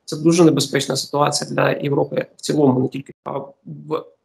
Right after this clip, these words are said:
очах деяких журналістів я бачу, знаєте, більше, мабуть, побутової цікавості, чим завдання сформувати якусь суспільну думку і донести до своїх читачів, до своєї аудиторії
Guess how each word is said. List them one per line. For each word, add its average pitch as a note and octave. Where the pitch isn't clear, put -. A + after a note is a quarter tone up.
очах F3+
деяких C#3
журналістів D3+
я D#3
бачу, F#3
знаєте, E3
більше, E3+
мабуть, D#3
побутової D3
цікавості, -
чим E3
завдання D3
сформувати C#3+
якусь C3
суспільну C#3
думку D3
і C#3
донести C#3
до C3+
своїх C#3
читачів, -
до C#3
своєї C#3+
аудиторії C#3